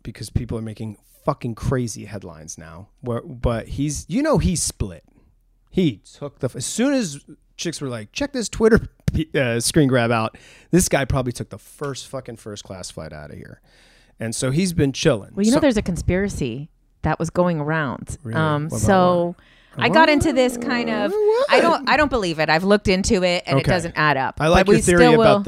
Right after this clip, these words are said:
Speaker 1: the other one, though.
Speaker 2: we
Speaker 1: Go
Speaker 2: still
Speaker 1: ahead.
Speaker 2: will entertain it because it was very interesting.
Speaker 1: Yeah.
Speaker 2: So, you know, we're close enough to Joshua Tree, a couple hours
Speaker 1: For
Speaker 2: away.
Speaker 1: sure,
Speaker 2: You
Speaker 1: for
Speaker 2: know,
Speaker 1: sure.
Speaker 2: what, three hours, two hours away, whatever.
Speaker 1: Yeah, whatever's trafficky.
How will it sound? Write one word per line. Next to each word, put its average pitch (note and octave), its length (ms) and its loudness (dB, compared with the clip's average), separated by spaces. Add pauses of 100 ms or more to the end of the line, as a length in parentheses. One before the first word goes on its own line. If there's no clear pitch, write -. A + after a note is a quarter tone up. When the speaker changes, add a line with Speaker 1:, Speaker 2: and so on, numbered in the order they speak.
Speaker 1:
the A#2 100 0
other A#2 200 -2
one, G2+ 140 -6
though. F#2+ 200 -10
Speaker 2:
we G#3 140 6
Speaker 1:
Go C3+ 100 6
Speaker 2:
still C4 140 8
Speaker 1:
ahead. B3+ 60 6
Speaker 2:
will A#3+ 200 2
entertain F#3 520 -2
it F#3 120 -2
because F3 300 -2
it F3 80 -4
was D#3+ 120 -2
very D#3+ 280 0
interesting. D3 640 -6
Speaker 1:
Yeah. G#2+ 220 -8 (140)
Speaker 2:
So, F3 720 0
you G3 120 -8
know, D#3+ 300 -2
we're E3+ 260 -10
close G3+ 320 -4
enough D#3+ 220 -4
to D#3+ 80 -10
Joshua D3 400 -4
Tree, C3 220 -10
a D3 40 -10
couple D3+ 300 -8
hours C#3 340 -6
Speaker 1:
For D3+ 80 6
Speaker 2:
away. B2+ 160 4
Speaker 1:
sure, B2+ 240 2
Speaker 2:
You D#3+ 100 -6
Speaker 1:
for C3+ 40 0
Speaker 2:
know, C3+ 80 -2
Speaker 1:
sure. C3 200 -4
Speaker 2:
what, G#2 80 -6
three C#3+ 480 -12 (200)
hours, D3 420 -8
two D3+ 140 -6
hours C#3+ 320 -4
away, D3 240 -6
whatever. E3 240 -4
Speaker 1:
Yeah, A#2 140 -4
whatever's D3+ 460 -2
trafficky. B2+ 540 -6